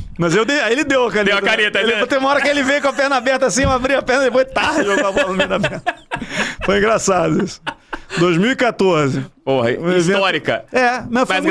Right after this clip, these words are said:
Speaker 2: gravaram,
Speaker 1: legal.
Speaker 2: gravaram a caneta?
Speaker 1: Não podia.
Speaker 2: Puta que pariu.
Speaker 1: Porque era um evento da Santan-, do Banco Santander.
Speaker 2: Aham.
Speaker 1: E eles controlavam as imagens, porque eles queriam que mostrasse a marca o tempo todo.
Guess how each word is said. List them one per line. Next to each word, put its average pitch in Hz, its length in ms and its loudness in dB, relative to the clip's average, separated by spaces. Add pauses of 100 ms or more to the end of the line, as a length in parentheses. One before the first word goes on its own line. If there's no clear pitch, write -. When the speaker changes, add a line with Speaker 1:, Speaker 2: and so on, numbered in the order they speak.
Speaker 2:
gravaram, 190 240 2
Speaker 1:
legal. 220 380 2
Speaker 2:
gravaram 139 480 -2
a - 20 -6
caneta? 131 400 -2
Speaker 1:
Não 208 140 0
podia. 208 600 2 (160)
Speaker 2:
Puta 139 440 -4
que 117 200 -14
pariu. 113 300 -16
Speaker 1:
Porque 175 240 -2
era 208 400 2
um 208 100 0
evento 202 380 0
da 202 160 2
Santan-, 208 380 0
do 170 260 2
Banco 165 220 -2
Santander. 160 520 0
Speaker 2:
Aham. 135 380 2 (180)
Speaker 1:
E 156 600 2 (580)
eles 196 300 0
controlavam 175 500 0
as 151 80 0
imagens, 151 460 0
porque - 200 -6
eles 165 140 2
queriam 175 180 0
que 170 100 -6
mostrasse 170 600 0
a 170 80 2
marca 160 340 -2
o 143 60 -6
tempo 156 200 -6
todo. 135 340 -4